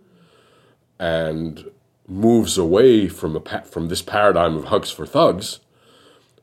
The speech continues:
I'm not saying that you're gonna magically overnight improve every one of these issues either on the U S side or on the Mexican side,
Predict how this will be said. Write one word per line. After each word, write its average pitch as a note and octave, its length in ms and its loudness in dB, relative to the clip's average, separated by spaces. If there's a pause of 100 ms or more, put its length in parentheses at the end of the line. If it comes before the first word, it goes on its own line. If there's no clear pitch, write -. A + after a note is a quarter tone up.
(220)
I'm A#2+ 120 2
not C3+ 140 4
saying B2 260 2
that G2+ 280 -2
you're F#2+ 140 -4
gonna G2 240 0 (840)
magically A2 580 0
overnight F#2+ 560 2
improve A2 460 -2
every A2 240 2
one G2+ 200 4
of F#2 140 0
these F2+ 320 -6
issues F#2 380 -8
either F2 260 0
on E2+ 100 -2
the E2+ 100 -8
U F#2 140 -6
S F2 80 -10
side F2+ 280 -6
or E2+ 80 -2
on D#2+ 100 -2
the E2 60 -8
Mexican F#2 360 -14
side, G#2+ 280 -16